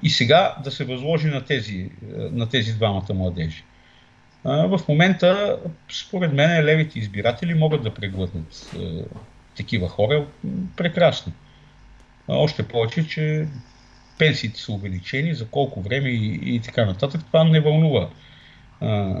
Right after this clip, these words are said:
в голяма степен български избирател ляв. Но, а,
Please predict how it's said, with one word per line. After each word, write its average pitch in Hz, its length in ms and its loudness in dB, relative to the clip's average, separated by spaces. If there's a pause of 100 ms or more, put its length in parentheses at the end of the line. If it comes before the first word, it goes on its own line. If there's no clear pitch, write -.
в 104 80 -4
голяма 107 300 4
степен 92 360 -2
български 90 400 -2
избирател 85 720 0 (280)
ляв. - 300 2 (800)
Но, 120 420 4
а, 113 420 0